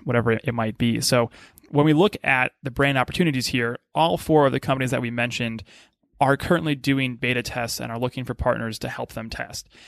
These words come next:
So if you are a brand that is looking to get into the autonomous delivery space, see how it could augment your, like, your supply chain, feel free to reach out to us, and we're happy to make those introductions to, uh,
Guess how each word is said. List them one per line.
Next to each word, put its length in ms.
So 220
if 200
you 180
are 180
a 100
brand 580
that 160
is 120
looking 360
to 220
get 260
into 320
the 140
autonomous 440
delivery 320
space, 340
see 200
how 180
it 80
could 140
augment 400
your, 120
like, 120
your 80
supply 420
chain, 540
feel 120
free 140
to 60
reach 160
out 140
to 120
us, 140
and 80
we're 60
happy 220
to 60
make 140
those 160
introductions 580
to, 500
uh, 180